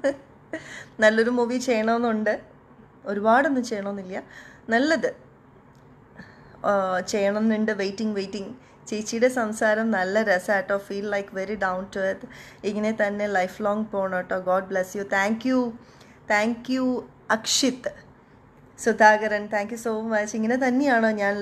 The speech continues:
real ലൈഫിലും, ഇങ്ങനെ തന്നെയാണ്. character മാത്രമേ ഡിഫറന്റ് ഉള്ളൂ. പപ്പി എൻ്റെ നേരെ ഓപ്പോസിറ്റ് ആണ് എൻ്റെ character. <laughs> You are looking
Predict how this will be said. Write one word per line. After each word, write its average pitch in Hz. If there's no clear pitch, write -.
real 208
ലൈഫിലും, 247
ഇങ്ങനെ 240
തന്നെയാണ്. 202
character 220
മാത്രമേ 226
ഡിഫറന്റ് 233
ഉള്ളൂ. 214
പപ്പി 196
എൻ്റെ 220
നേരെ 277
ഓപ്പോസിറ്റ് 220
ആണ് 165
എൻ്റെ 170
character. -
<laughs> 285
You 226
are 247
looking 240